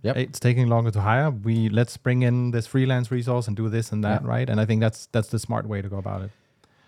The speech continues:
Speaker 1: So then the next thing, and I think this is, uh, a pretty big part of, of why people have choppy sales consistency. And we have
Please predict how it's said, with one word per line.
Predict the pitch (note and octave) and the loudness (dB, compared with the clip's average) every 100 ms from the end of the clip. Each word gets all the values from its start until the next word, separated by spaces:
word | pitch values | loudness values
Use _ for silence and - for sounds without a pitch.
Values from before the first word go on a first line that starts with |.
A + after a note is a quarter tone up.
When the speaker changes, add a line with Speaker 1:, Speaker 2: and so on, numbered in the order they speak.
| _ | _
Speaker 1:
So | - D#3+ - - _ _ _ - | 0 2 2 -8 _ _ _ -4
then | C3 D#3 D#3+ | 0 2 2
the | D#3 | 2
next | C#3+ D3+ E3 - - | 2 0 -2 -6 -4
thing, | A#2 G#2 G#2+ A#2+ _ A2+ | 0 2 0 -2 _ -2
and | B2 | 0
I | |
think | B2+ D3 C3+ | 0 0 0
this | A#2+ A#2 | 0 0
is, | A#2+ A2 - - - _ _ - | 0 0 -4 -16 -20 _ _ -2
uh, | A2 G#2 G2+ | 0 0 -2
a | F#2+ | -6
pretty | - C3 B2+ | -4 -2 0
big | G2+ A#2 - | 0 -2 -2
part | - G#2+ A#2+ B2+ | -6 -4 0 0
of, | G2+ - - - | -2 -6 -20 -8
of | G2 F#2+ | -8 -4
why | G2+ G2+ | -2 -2
people | - A2 F#2+ | -4 -4 -2
have | F#2+ F2+ - | -4 -6 -10
choppy | - G#2+ G2 A2 G#2 G2+ F#2+ - | -4 -2 0 -2 0 0 -2 -4
sales | - A2 A2 | -4 -2 -2
consistency. | B2+ A#2 C3 - C3+ - C3 C#3 D3+ _ _ _ _ _ _ _ _ - | -2 -2 -4 -4 -6 -4 -2 -4 -6 _ _ _ _ _ _ _ _ -2
And | C3+ | 2
we | |
have | E3+ | 2